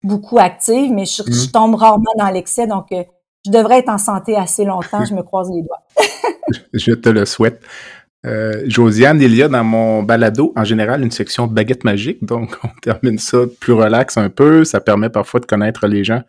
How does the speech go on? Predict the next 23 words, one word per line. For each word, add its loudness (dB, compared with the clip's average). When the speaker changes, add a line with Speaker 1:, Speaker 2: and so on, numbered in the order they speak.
Speaker 2:
sous -2
un 4
autre 0
angle, 2
donc 2
je -4
te 2
laisserai 2
changer 0
magiquement 0
aujourd'hui 0
une 2
chose 0
dans -2
le -2
système -6
de -2
santé, -6
euh, -4
québécois, -8
ce -12
serait -14
quoi ? -18